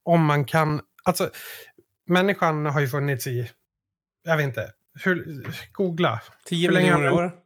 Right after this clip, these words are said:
Speaker 1: Jag tror att tio miljoner år är, är länge. Eh, okej, D N A-studier kan sluta. Den moderna människan utvecklades för omkring tvåhundratusen år sedan.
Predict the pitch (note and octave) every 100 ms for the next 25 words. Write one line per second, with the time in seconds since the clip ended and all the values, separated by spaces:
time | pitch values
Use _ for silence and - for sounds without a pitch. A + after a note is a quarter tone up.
0 | - - E3+ F3+ - E3 E3 D3+ C#3+ C#3+
1 | C3+ C#3+ C#3+ B2+ C#3 C#3+ C3 B2+ A#2+ E3
2 | C3+ C3 C#3 C3+ A#2+ - - - - G3
3 | F#3+ F#3+ G3 G3 G3 F#3+ F#3+ G3 A3+ D3+
4 | G3+ A3 A3+ A3+ A3 G3 F#3+ F#3+ F3+ F3
5 | E3+ F3+ E3+ F3 D#3+ - F#3 A3 G#3+ G#3+
6 | G#3+ G#3 G3+ E3+ E3 D#3+ E3 D#3+ D#3+ F3
7 | D#3+ D3 D3+ - D#3 D3+ C#3+ D#3+ C3+ -
8 | F#3 E3 D#3+ D3 D3 G#3+ D#3 C#3+ B2+ B2+
9 | - -